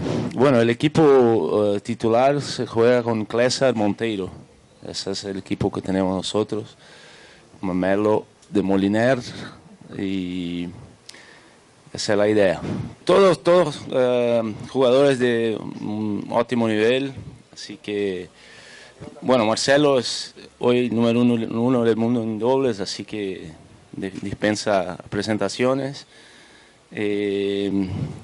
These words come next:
eh, todos tienen sus, sus, sus calidades,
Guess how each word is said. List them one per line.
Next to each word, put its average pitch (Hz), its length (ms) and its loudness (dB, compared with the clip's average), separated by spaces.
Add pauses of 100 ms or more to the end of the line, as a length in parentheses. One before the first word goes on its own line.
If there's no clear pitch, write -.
(440)
eh, 95 600 -6 (140)
todos 190 300 4
tienen 117 840 2
sus, 117 320 -2
sus, - 300 -4
sus - 220 -4
calidades, 120 800 2